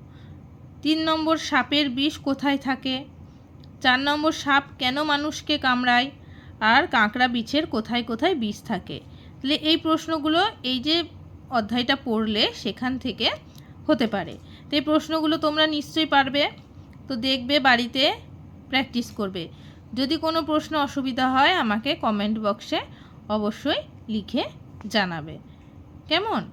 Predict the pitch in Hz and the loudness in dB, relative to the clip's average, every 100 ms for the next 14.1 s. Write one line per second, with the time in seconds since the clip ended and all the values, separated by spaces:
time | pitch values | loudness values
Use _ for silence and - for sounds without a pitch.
0 | - - - - - 233 - 277 262 269 | -18 -20 -20 -12 -4 -4 -2 -4 0 0
1 | 262 269 269 269 220 220 240 220 240 240 | 0 0 0 0 0 0 -2 -2 -2 -4
2 | 233 294 403 571 - - - - 214 208 | -2 0 0 -4 -18 -20 -20 -4 0 0
3 | 208 214 302 539 - - - 190 208 302 | 0 -4 -6 -8 -18 -10 -4 2 4 4
4 | - - 233 214 214 208 220 277 302 202 | 2 -10 -4 0 0 0 -2 -2 -2 -2
5 | 226 220 214 277 294 220 508 - - 220 | -2 0 0 0 -2 -4 -6 -12 -8 -4
6 | 220 - - 175 - - - - - 220 | -4 -6 -14 -16 -16 -20 -20 -20 -10 -6
7 | 214 247 262 269 269 339 302 226 233 285 | -2 0 0 0 0 2 4 4 2 0
8 | 285 233 214 226 269 247 277 269 220 214 | 2 2 2 2 -2 -2 -4 -2 0 0
9 | 226 254 214 190 233 247 240 233 247 254 | -2 -2 -4 -2 -2 -2 -4 -4 -6 -4
10 | 240 247 - - - 254 269 285 247 220 | -6 -8 -16 -20 -10 -2 2 4 4 2
11 | 233 - 302 294 233 220 214 220 233 240 | -2 0 -2 0 0 0 -2 -4 -6 -2
12 | 214 190 - 220 220 220 233 220 226 214 | -2 -4 -6 -4 -4 -4 -6 -2 -2 -2
13 | 214 185 214 220 220 214 240 226 202 190 | -4 -2 -4 -4 -8 -8 -6 0 0 0